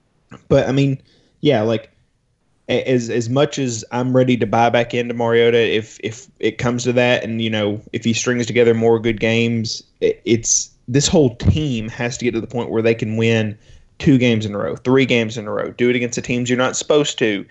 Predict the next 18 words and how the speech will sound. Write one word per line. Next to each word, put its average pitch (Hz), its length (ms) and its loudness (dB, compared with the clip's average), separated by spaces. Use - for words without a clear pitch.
win 131 240 -2
by 127 140 4
double 123 260 2
digits 123 400 -4
more 120 240 0
than 120 200 -2
once 123 240 0
every 117 240 2
month, 120 640 0
eh, 104 160 0
try 123 260 2
not 123 200 -2
to 127 40 -4
have 120 220 0
those 117 180 2
huge 120 420 2
collapses. 110 600 0
Eh, 76 80 0